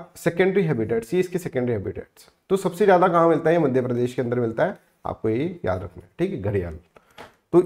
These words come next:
ये तीनों ही स्पीशीज कहाँ मिलती हैं? देखो, कॉमन प्लेस तो इन तीनों की है, जहाँ पर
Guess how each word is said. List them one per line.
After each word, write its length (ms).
ये 80
तीनों 360
ही 140
स्पीशीज 520
कहाँ 200
मिलती 280
हैं? 100
देखो, 200
कॉमन 260
प्लेस 300
तो 60
इन 100
तीनों 220
की 140
है, 80
जहाँ 160
पर 200